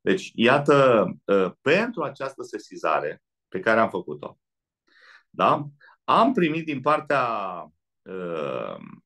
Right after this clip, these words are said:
din partea Mitropoliei Munteniei și Dobrogei următoarea,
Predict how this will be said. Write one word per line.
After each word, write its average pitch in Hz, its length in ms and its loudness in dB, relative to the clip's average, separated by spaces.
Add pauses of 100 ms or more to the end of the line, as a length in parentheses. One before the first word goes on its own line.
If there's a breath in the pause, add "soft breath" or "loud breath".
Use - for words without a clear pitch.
(120)
din 101 300 -6
partea 107 720 2 (140)
Mitropoliei 104 920 -4 (440)
Munteniei 120 520 -2
și - 160 -12
Dobrogei 85 520 -2
următoarea, 123 920 -2